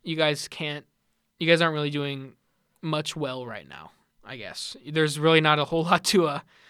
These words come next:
whole lot to cheer about. That quarter-, quarterback situation's really bad right now. I know Taysom Hill had a good game a couple weeks ago, but it's, it's really looking bad right, really looking bad right now in New Orleans.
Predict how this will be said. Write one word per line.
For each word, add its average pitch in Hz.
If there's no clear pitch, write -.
whole 165
lot 160
to 156
cheer 156
about. 151
That 147
quarter-, 165
quarterback 165
situation's 156
really 156
bad 147
right 143
now. 147
I 143
know 143
Taysom 139
Hill 135
had 175
a 160
good 151
game 143
a 127
couple 143
weeks 135
ago, 143
but 139
it's, -
it's -
really 185
looking 160
bad 135
right, 110
really 196
looking 156
bad 131
right 127
now 123
in 139
New 139
Orleans. 113